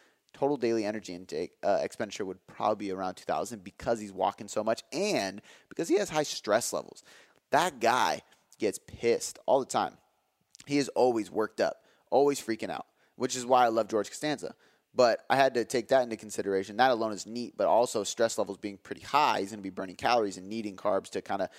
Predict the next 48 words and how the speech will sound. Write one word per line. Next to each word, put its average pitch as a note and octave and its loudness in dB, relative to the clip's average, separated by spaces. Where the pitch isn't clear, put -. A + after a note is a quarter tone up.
blunt A2 -2
that - -4
cortisol A2 -2
response. F2 -8
Um, G2 -2
so G2+ 2
me A2+ -4
being G#2 -4
a G2+ -16
coach, A2+ 0
I - -4
wanna F#2+ -6
take F#2+ -6
care G2 2
of, F2+ -6
uh, F2+ 2
George G2+ 0
and F2+ -14
give F#2+ -4
him F2+ -14
a F2+ -14
few G2 -4
extra - -6
calories E2 -6
for - -10
that - -12
stress. G#2 0
Um, G2+ 0
and A#2 -10
fun E3+ 0
fact E3 2
about A#2 4
George, B2 0
George's D3 -2
dad G2+ 0
inside A2 -2
the A2 -2
T - -12
V C3 -8
show F2+ -4
is G#2+ -10
actually G2+ 2
Ben G#2+ -4
Stiller's D#3+ -2
dad F#2 2
in F2+ -10
real F2 -2
life. G2 -4